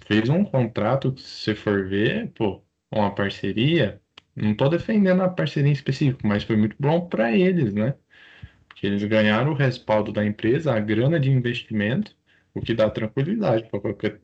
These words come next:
clube trabalhar. Você tem um suporte, uma liquidez financeira ali, uma saúde financeira muito boa. Pra fazer esse tipo de movimentação, né? De comprar jovem e b-, barato bom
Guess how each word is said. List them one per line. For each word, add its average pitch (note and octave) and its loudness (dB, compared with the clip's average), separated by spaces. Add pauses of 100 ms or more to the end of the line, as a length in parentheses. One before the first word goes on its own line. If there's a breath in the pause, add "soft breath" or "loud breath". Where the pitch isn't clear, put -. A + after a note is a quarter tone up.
(180)
clube C3 2
trabalhar. G2+ -2
Você G2+ -8
tem G2+ -6
um G2+ -2
suporte, G2+ -4
uma A#2 0
liquidez A2+ 0
financeira G#2+ -4
ali, A2 -2
uma G#2 -4
saúde G#2+ 0
financeira G#2 -4
muito A2 -4
boa. B2 0 (840 loud breath)
Pra G#2+ 2
fazer C#3 2
esse C3+ 0
tipo C#3+ 0
de C3+ 2
movimentação, B2 0
né? G2+ -2
De G2 -14
comprar G#2+ -2
jovem B2 2 (360 soft breath)
e G#2+ 2
b-, G#2+ -2
barato A2+ 0
bom A#2+ -2